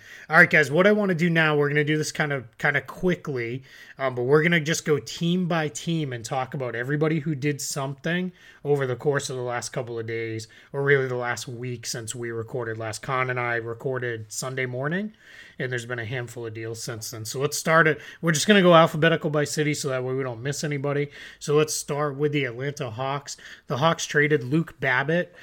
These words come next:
and in the trade, they, they acquired Okaro White, who they then waived, and then they acquired Sheldon Mack for a, I believe, a heavily protected second-round pick that'll never convey.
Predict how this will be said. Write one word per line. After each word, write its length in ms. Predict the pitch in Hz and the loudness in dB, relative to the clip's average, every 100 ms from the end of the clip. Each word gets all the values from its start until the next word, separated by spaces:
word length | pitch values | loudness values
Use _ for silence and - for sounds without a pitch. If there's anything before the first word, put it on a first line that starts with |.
| - - - - | -20 -20 -12 0
and 300 | 143 131 131 | 2 4 2
in 120 | 139 | -2
the 60 | 139 | 0
trade, 280 | 156 139 | 2 4
they, 240 | 135 127 120 | 4 2 0
they 220 | 113 123 | -2 -4
acquired 360 | 120 - 127 127 | -4 -2 -2 0
Okaro 480 | 117 - 127 120 | -2 -4 -2 -2
White, 380 | 107 110 135 131 | -4 -4 -4 -4
who 180 | - 165 | 0 2
they 160 | 135 120 | 2 0
then 300 | 123 117 110 | -2 -4 -6
waived, 480 | 120 139 175 180 | -4 -2 -4 -6
and 240 | - 156 139 | -6 -2 0
then 160 | 123 | -2
they 120 | 123 120 | -2 -4
acquired 480 | 120 139 120 113 | -4 -2 -2 -2
Sheldon 460 | 110 - 123 120 107 | -4 -6 -6 -6 -8
Mack 380 | 113 120 123 - | -6 -4 -4 -8
for 320 | - 117 110 | -10 -8 -8
a, 200 | 107 104 107 - - | -8 -10 -12 -18 -12
I 60 | 131 | -4
believe, 320 | 131 165 175 | 2 6 6
a 80 | 139 | 4
heavily 400 | - 135 143 135 | 2 2 2 2
protected 560 | 147 - 131 - 117 | -2 -2 -4 -4 -4
second-round 500 | 147 127 135 120 113 | -2 -2 0 -2 -2
pick 220 | 139 120 | -2 -2
that'll 180 | 131 117 | -4 -6
never 300 | 117 113 117 | -6 -6 -6
convey. 560 | 117 120 107 110 113 | -8 -12 -10 -8 -8